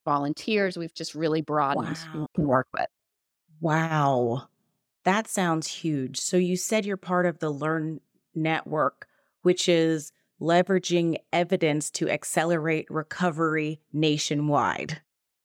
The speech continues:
Speaker 2: And part of that acceleration of recovery nationwide is T R I's adaptation to turn what has traditionally been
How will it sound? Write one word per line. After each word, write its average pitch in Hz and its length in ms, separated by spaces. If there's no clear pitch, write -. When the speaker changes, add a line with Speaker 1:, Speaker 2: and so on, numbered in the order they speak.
Speaker 2:
And 180 520
part 208 460
of 160 480
that 160 280
acceleration 165 1040
of 143 240
recovery 147 840
nationwide 147 1080
is 147 520
T 190 240
R 165 200
I's 151 360
adaptation 156 1040
to 175 140
turn 170 760
what 165 160
has 156 220
traditionally 196 640
been 160 560